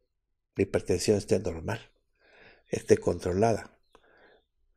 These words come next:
Puede haber obstrucción del flujo sanguíneo y eso daña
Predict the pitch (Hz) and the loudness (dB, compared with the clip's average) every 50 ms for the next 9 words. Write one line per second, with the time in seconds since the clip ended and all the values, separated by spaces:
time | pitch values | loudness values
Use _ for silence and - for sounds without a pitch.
0 | _ _ _ _ _ _ _ _ _ _ _ _ _ _ _ _ _ _ _ _ | _ _ _ _ _ _ _ _ _ _ _ _ _ _ _ _ _ _ _ _
1 | _ _ - - 127 131 135 127 123 135 131 123 - - - - _ _ _ _ | _ _ 8 10 12 12 12 12 12 12 10 8 6 -8 -18 -20 _ _ _ _
2 | _ _ _ - - - 131 - - - 123 107 - - 131 131 135 120 107 - | _ _ _ 0 6 6 6 6 6 4 4 4 6 8 6 8 10 8 8 8
3 | 123 127 127 147 120 - - 110 101 120 127 139 143 143 - - - _ _ _ | 6 4 4 4 4 4 4 4 4 4 4 6 4 4 2 -4 -20 _ _ _
4 | _ _ _ _ _ _ _ _ _ _ _ _ _ _ _ _ _ - - 120 | _ _ _ _ _ _ _ _ _ _ _ _ _ _ _ _ _ 0 4 4
5 | 113 - 196 180 151 117 110 117 120 113 98 | 6 8 8 8 8 8 6 6 4 4 2